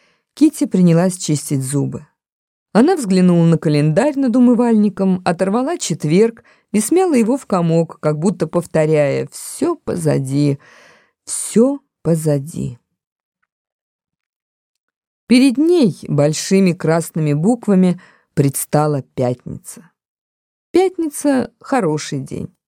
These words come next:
По пятницам у неё бывают уроки с Люси. А ещё она ходит пить чай к Робсонам. «Блажен нашедший своё дело», прочитала она в календаре.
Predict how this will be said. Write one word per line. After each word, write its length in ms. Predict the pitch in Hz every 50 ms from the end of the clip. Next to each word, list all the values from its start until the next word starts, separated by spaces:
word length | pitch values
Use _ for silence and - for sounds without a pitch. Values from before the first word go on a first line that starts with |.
| _ _ _ _ _ _ _ _
По 120 | - 196 208
пятницам 600 | - 330 349 349 - 320 294 - - 277 254 -
у 80 | - 208
неё 300 | 226 233 233 240 277 277
бывают 480 | 220 233 233 196 247 247 247 233 233 -
уроки 640 | - 208 226 226 240 214 - - - 202 190 190 -
с 140 | - -
Люси. 500 | 277 262 240 175 139 - - - - - _ _ _ _ _ _ _ _ _ _ _ _ _ -
А 120 | 139 151
ещё 300 | 180 190 - - 370 392
она 200 | 339 233 160 139
ходит 460 | 131 - - 202 233 262 269 - _
пить 180 | - 151 131 -
чай 420 | - - - 170 180 214 233 - _ _ -
к 80 | -
Робсонам. 600 | 143 135 135 131 - - - 156 151 151 156 160 - _ _ _ _ _ _ _ _ _ _ _ _ _ _ _ _ _ _ _ _ _ _ _ _ _ _ -
«Блажен 800 | 170 160 185 208 208 196 180 180 - - 320 349 349 339 320 294
нашедший 760 | 254 240 226 - - - - 240 247 240 - - - 214 190
своё 500 | 185 - - 160 147 147 147 165 180 175
дело», 680 | 147 135 131 131 139 143 139 135 135 135 135 131 - _ _ _
прочитала 720 | - 127 123 117 - - 127 127 - 147 180 214 214 190
она 260 | 160 139 131 131 135 151
в 80 | -
календаре. 760 | - - 151 143 143 139 131 131 120 117 107 107 107 120 -